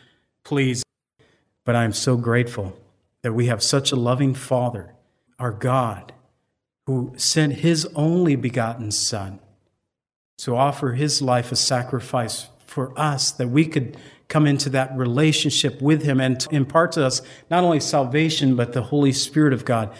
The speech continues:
into our very lives. And Father, we are so grateful and thankful for your word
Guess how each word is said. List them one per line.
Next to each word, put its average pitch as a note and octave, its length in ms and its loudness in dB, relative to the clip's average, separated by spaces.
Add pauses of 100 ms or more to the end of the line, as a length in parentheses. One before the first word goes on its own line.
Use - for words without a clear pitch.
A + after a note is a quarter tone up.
(240)
into C3+ 280 0
our A2 140 0
very G#2+ 380 -2
lives. F#2+ 500 -8 (840)
And G2+ 140 -8
Father, A#2+ 340 0
we G#2+ 140 -2
are G#2 80 -4
so B2 280 0
grateful B2 580 -2
and A#2+ 180 -4
thankful G2 500 -8 (400)
for D3 240 2
your B2+ 140 2
word B2+ 540 -2